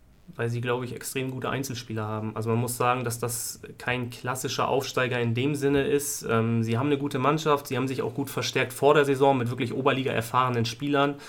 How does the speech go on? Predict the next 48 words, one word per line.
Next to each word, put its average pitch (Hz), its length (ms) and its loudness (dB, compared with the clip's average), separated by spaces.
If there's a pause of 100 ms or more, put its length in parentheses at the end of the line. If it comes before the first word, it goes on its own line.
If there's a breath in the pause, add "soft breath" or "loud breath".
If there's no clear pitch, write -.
(260 loud breath)
ähm, 113 220 2
die 120 120 0
auch 117 120 4
in 120 100 2
jedem 139 180 2
Spiel 139 220 -2
den 131 140 -2
Unterschied 131 400 -2
ausmachen 135 460 0
können. 131 340 -2
Und 131 240 -2
man 127 120 -2
muss 127 160 -2
sagen, 127 280 0
sie 120 100 0
haben 131 80 0
einen 117 100 -2
Trainer, 143 360 0
der 123 120 0
das 120 160 -2
Ganze 127 300 -4
wirklich 123 240 -6
extrem 131 400 -4
gut 127 160 -8
im 120 140 -4
Griff 139 280 0
hat. 147 220 2 (480 loud breath)
Ähm, 113 540 2 (380)
ich - 120 -16
glaube, 120 160 0
die 113 80 -2
Stimmung 131 340 2
innerhalb 135 460 2
der 123 100 2
Mannschaft, 131 540 2
die 117 120 0
ist 117 180 -2
auch, 117 440 -2
oder - 360 -8
kann 120 260 -2
besser 123 240 0
nicht 117 220 2
sein, 135 340 4
wie 143 60 0
man 135 160 2
immer 131 220 0
hört. 135 360 0
Ähm, 117 420 2